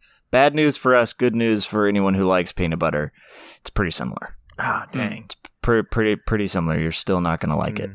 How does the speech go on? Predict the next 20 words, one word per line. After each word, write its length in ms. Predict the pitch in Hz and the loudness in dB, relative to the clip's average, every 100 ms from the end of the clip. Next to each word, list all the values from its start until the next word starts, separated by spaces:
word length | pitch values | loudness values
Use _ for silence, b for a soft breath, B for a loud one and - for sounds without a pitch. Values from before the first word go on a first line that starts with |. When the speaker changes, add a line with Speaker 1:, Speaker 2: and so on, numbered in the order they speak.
| 98 | -6
Speaker 2:
Mm. 220 | 101 - - - - | -6 -8 -14 -16 -16
Speaker 3:
I'm 160 | - 143 | -10 -8
excited. 400 | 131 120 117 117 | -6 -4 -2 -4
Speaker 2:
There's 120 | 117 | -2
Speaker 3:
I'm 40 | 135 | -2
Speaker 2:
no 100 | 120 | -2
Speaker 3:
excited. 200 | - 117 | -2 -2
Speaker 2:
hint 140 | 117 113 | -2 -4
of 160 | 95 | -6
poodle, 540 | - 120 120 127 120 - _ _ _ _ _ _ _ _ | -4 -2 0 -2 -6 -18 _ _ _ _ _ _ _ _
so 120 | - | -10
I 60 | 104 | -8
could, 200 | 104 - - | -10 -18 -8
I 80 | 117 | -8
could 140 | 117 117 | -6 -6
get 140 | 107 | -4
behind 340 | 98 104 90 | -2 -4 -4
that. 240 | 95 85 - _ - _ - | -4 -4 -6 _ -20 _ -6
Speaker 1:
M-, 360 | 127 110 - 143 | -6 -6 0 4
maybe. 600 | 160 233 113 87 107 | 4 4 2 0 0